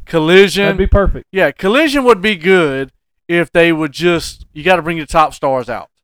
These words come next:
Speaker 2: Well, uh, but I, I mean, they're, they're trying to, they're trying to sell arenas. They're trying to sell out arenas, and I noticed the last two Collisions they've had, there's nobody there.
Speaker 1: No, no.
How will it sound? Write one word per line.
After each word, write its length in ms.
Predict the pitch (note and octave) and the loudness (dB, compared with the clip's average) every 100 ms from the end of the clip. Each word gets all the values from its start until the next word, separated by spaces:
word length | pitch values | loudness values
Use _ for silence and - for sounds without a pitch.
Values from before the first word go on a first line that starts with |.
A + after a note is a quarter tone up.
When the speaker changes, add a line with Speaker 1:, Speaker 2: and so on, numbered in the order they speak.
| - | -6
Speaker 2:
Well, 180 | G#3+ - - | -4 -4 -10
uh, 80 | |
but 200 | F#3+ G3+ | 0 0
I, 220 | F#3+ B3 - | 2 -2 -4
I 100 | G3 | -4
mean, 160 | A3 G#3+ | -2 0
they're, 180 | A#3+ F#3+ | 0 0
they're 140 | G#3+ | -2
trying 340 | - C4+ C#4+ G#3+ | 0 2 2 -2
to, 100 | F3+ - | -6 -4
they're 120 | F#3 | -4
trying 280 | - A#3 A3+ | -2 -2 0
to 60 | |
sell 420 | - A3 G#3 F3+ | 0 2 4 4
arenas. 580 | D#3+ E3+ G#3+ E3+ C3+ - | 2 0 0 -2 -6 -10
They're 100 | - | -10
trying 180 | C#3+ G3+ | -2 -2
to 40 | F3+ | 0
sell 220 | - F3+ | 0 2
out 120 | E3+ | 2
arenas, 380 | D3+ F#3 E3 C#3+ | 0 -2 -4 -4
and 120 | D#3 | -4
I 60 | E3+ | 0
noticed 400 | F3+ G#3 F#3 - | 4 4 2 -4
the 60 | |
last 360 | D3+ E3+ F#3 - | -2 0 0 0
two 300 | F#3 F3 E3 _ _ | -2 -2 -4 _ _
Collisions 500 | C3+ D#3+ G#3 F3 C#3 | -4 0 0 0 -6
they've 200 | C#3 C#3 | -4 -2
had, 400 | D#3 G3 D#3+ C3+ - _ _ _ _ _ - | 0 2 0 -2 -8 _ _ _ _ _ 0
there's 240 | G#3+ - | 2 2
nobody 420 | F#4 E4 A#3+ G3 | 0 2 4 4
there. 320 | D3 D3+ A3+ | 2 2 2
Speaker 1:
No, 360 | F3+ G#3 C#3 G2+ | 6 6 6 0
no. 280 | A#2 D#3 A2+ | -2 -2 -2